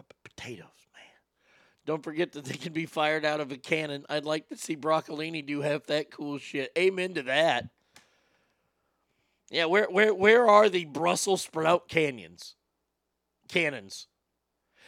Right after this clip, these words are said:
And by the way, you know what else you can do with a clock or, or, wi-, or with a potato? I just ruined everything there. You can, you can run a clock.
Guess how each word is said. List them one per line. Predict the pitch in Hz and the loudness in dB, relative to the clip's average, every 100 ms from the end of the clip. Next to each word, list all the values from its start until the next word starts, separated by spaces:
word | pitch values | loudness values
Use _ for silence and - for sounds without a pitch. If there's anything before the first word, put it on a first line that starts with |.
| - - | -10 -4
And | 202 | 6
by | 220 | 6
the | 233 | 8
way, | 214 226 | 6 4
you | 156 190 | 2 2
know | 214 | 2
what | 214 | 4
else | 208 208 220 | 4 2 -2
you | |
can | 202 214 | -6 0
do | 214 | 4
with | 214 196 | 4 2
a | |
clock | 175 202 202 214 - - | 2 8 8 8 2 4
or, | 185 | 4
or, | 165 180 | 4 2
wi-, | 180 190 | 4 2
or | 180 | 2
with | 180 185 | 2 0
a | 165 | -2
potato? | 185 190 185 175 | -2 0 2 0
I | 151 | -2
just | 151 131 | -4 -4
ruined | 160 170 147 | -4 -2 -2
everything | 151 143 123 135 127 | -4 -4 -8 -10 -6
there. | 127 139 143 _ _ _ _ - | -4 -4 -6 _ _ _ _ -12
You | 330 | -8
can, | - 381 | -6 -6
you | 214 220 | -2 -2
can | 220 240 | -2 -4
run | 214 220 | 0 0
a | 214 | 0
clock. | 214 220 240 - - | 4 6 6 4 -10